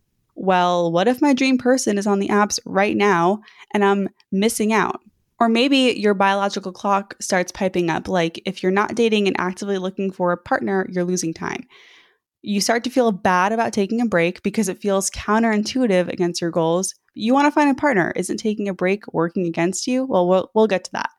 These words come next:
The third step of the cycle is deciding to get back on the apps with a new set of rigid rules and sky-high standards, hoping that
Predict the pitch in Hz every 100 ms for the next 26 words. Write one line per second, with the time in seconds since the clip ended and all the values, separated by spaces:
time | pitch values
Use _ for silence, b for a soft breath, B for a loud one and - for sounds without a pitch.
0 | b b b b b _ _ - 220 214
1 | 294 359 370 - 185 180 175 175 165 165
2 | 175 - 190 190 196 190 202 196 202 220
3 | 226 - - 202 185 185 185 170 170 -
4 | 214 269 220 175 170 180 - 190 185 170
5 | 170 196 254 - 202 196 175 151 165 180
6 | 254 202 185 180 180 - 156 - - 165
7 | 165 202 202 214 - 175 165 165 165 B
8 | B _ 220 220 233 220 196 190